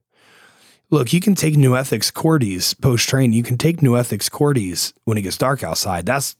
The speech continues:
awesome. That's great. You have to be able to set your functioning up, your day-to-day functioning up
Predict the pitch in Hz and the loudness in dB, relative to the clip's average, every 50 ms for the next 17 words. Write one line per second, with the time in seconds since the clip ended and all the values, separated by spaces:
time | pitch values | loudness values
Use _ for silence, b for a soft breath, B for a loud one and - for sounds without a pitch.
0 | _ - 175 175 151 - - - - - 120 160 160 147 - - 151 156 120 - | _ -4 -2 -2 -2 -2 -4 -8 -10 -6 -4 -2 -2 -2 -2 0 0 0 0 0
1 | - _ - _ _ _ _ _ _ _ _ _ _ _ _ _ b b b b | -6 _ -20 _ _ _ _ _ _ _ _ _ _ _ _ _ b b b b
2 | b b b b b b b b b b b b b _ _ - 127 139 165 196 | b b b b b b b b b b b b b _ _ -6 -2 2 4 4
3 | 208 196 190 170 131 - - 139 156 160 165 151 - - - - - 143 123 117 | 4 6 4 2 2 2 0 0 2 2 2 0 0 -4 -6 -2 -2 0 0 0
4 | 113 139 143 143 117 - - 123 135 139 135 127 120 107 104 98 - - - 120 | 2 2 2 2 0 -2 -2 0 2 2 2 0 0 -2 -4 -4 -4 -4 -2 0
5 | 113 113 98 - _ _ _ _ _ _ _ _ _ - - - - 185 180 175 | 0 0 -2 -6 _ _ _ _ _ _ _ _ _ -6 -4 -2 0 0 0 0
6 | - - - 104 107 120 135 143 165 175 185 175 - - 131 127 143 139 - - | -2 -6 -10 -4 0 2 4 4 4 2 2 0 -2 -2 0 0 0 0 0 0
7 | 160 156 160 160 147 143 156 165 - - - _ - - 127 117 110 - 135 151 | 2 2 2 2 2 0 0 -2 -4 -12 -20 _ -4 -2 0 0 2 2 2 0
8 | 160 - - 151 156 156 151 - 131 135 139 - - 170 160 160 170 175 208 214 | 0 0 0 2 2 2 2 0 0 0 0 0 0 2 2 4 4 4 2 2
9 | - | -2